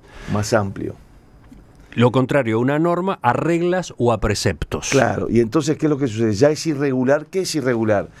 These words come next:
Speaker 1: L-, la orientación esa que tiene el, que tenían y que tienen los que están al frente de ancap y gran parte del Frente Amplio, que ayer volvió a surgir, que dicen que en realidad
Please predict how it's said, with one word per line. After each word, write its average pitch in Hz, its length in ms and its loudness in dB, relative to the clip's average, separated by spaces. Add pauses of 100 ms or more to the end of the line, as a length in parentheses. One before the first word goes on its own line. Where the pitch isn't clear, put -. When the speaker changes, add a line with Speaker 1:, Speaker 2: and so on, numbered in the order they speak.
(260)
Speaker 1:
L-, 110 220 0
la 117 220 4
orientación 127 760 -2
esa 127 400 0 (280)
que 117 120 2
tiene 127 400 2 (220)
el, 85 500 -4
que 110 100 0
tenían 123 460 0
y 95 80 -2
que 95 100 0
tienen 120 300 0
los 95 100 -4
que - 60 -6
están 107 220 -2
al 101 80 -2
frente 104 240 -2
de 104 60 4
ancap 139 360 0
y 95 260 0
gran 113 280 2
parte 113 240 2
del 107 80 -4
Frente 107 280 -2
Amplio, 135 220 0
que 92 80 -4
ayer 110 260 0
volvió 87 300 0
a 110 60 0
surgir, 117 380 -4 (340)
que 135 160 4
dicen 139 480 -2 (600)
que 127 100 2
en 120 60 4
realidad 135 500 0